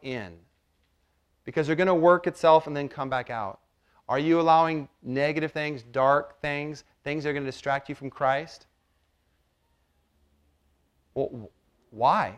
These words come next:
And if you are, s-, watch, stop. Just, like, stop,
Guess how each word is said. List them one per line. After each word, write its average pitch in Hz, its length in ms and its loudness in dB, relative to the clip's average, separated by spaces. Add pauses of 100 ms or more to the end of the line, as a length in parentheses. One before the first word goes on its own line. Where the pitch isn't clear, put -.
(100)
And 156 100 -6
if 151 80 -6
you 165 140 2
are, 208 240 6
s-, - 240 -16
watch, 180 340 4 (100)
stop. - 540 4 (1160)
Just, - 220 -14
like, 185 160 0
stop, - 500 4